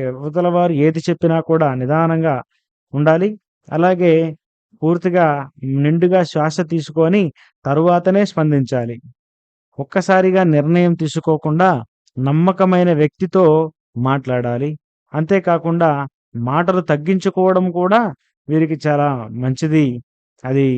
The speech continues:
ఏ-, ఎక్కువగా వింటేనే సమస్యలు దగ్గుతాయని వీరు గమనించాలి. అలాగే ఈరోజు ఆధ్యాత్మికంగా కూడా కొన్ని పాటించడం వల్ల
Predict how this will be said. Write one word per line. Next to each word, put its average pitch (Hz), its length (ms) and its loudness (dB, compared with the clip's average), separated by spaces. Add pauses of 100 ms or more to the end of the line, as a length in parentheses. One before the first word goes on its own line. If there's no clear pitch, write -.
ఏ-, 135 240 -6 (380)
ఎక్కువగా 175 500 0
వింటేనే 165 540 2 (380)
సమస్యలు 165 540 -2
దగ్గుతాయని 160 720 0 (400)
వీరు 143 180 0
గమనించాలి. 147 760 0 (400)
అలాగే 185 320 0
ఈరోజు 175 400 2 (540)
ఆధ్యాత్మికంగా 175 920 0
కూడా 170 220 0
కొన్ని 160 240 -2
పాటించడం 156 640 -2
వల్ల 160 220 0